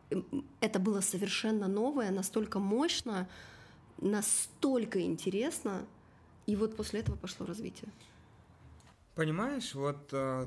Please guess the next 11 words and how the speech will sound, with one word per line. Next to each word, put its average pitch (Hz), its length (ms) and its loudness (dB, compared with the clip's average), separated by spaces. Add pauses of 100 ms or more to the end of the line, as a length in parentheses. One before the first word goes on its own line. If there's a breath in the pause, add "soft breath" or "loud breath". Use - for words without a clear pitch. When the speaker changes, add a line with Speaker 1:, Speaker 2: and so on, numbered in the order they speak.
Speaker 2:
какой 185 240 0
момент 131 440 -2
есть? 101 380 -12 (320)
Есть 151 360 -4
люди, 165 380 -2 (460)
ко-, 120 180 -2
которых 127 640 -2
вот 117 260 -4
так 135 240 -2
же 110 140 -10
тянет, 139 460 -4